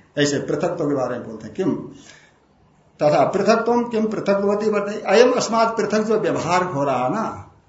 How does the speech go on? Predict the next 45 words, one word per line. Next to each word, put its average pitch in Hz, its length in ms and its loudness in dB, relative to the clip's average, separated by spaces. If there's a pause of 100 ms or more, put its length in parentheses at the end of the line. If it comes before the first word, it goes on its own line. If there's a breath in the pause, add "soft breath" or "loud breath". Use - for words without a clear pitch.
(120)
ये 190 60 0
सत्य 180 400 2
नहीं 165 220 4
है, 117 300 -2
ये 156 80 0
बोलना 143 280 0
चाहते 117 360 -10
हैं। - 160 -20 (1120)
व्यवहार 135 340 2
चल 220 120 6
रहा 220 200 4
है, - 240 -6
सत्य 165 340 -6
नहीं 139 100 -2
हो 120 100 -6
सकता। 101 460 -16 (1120 soft breath)
किम 220 180 6
पृथक्त्वम 208 580 2
पृथक्त्ववती 190 540 0
वर्तते 185 380 -2
तद्रहिते 147 500 -4
वा। 110 160 -8
पृथक 180 480 -4
तो 208 80 -2
जो 190 120 0
है, 196 200 0
पृथक 180 320 -6
तो 185 120 -4
वाले 151 260 0
में 190 100 -6
रहता 175 300 -4
है 175 100 -2
कि 180 100 -6
उसका - 280 -8
अभाव 131 340 -6
वाले 123 160 -8
में 120 100 -12
रहता - 280 -18
है, 143 120 -8
ये 156 60 0
भी 170 100 4
विचारणीय, 147 460 -2
विचारणीय 143 520 -4
विषय - 240 -8
है। 110 420 -16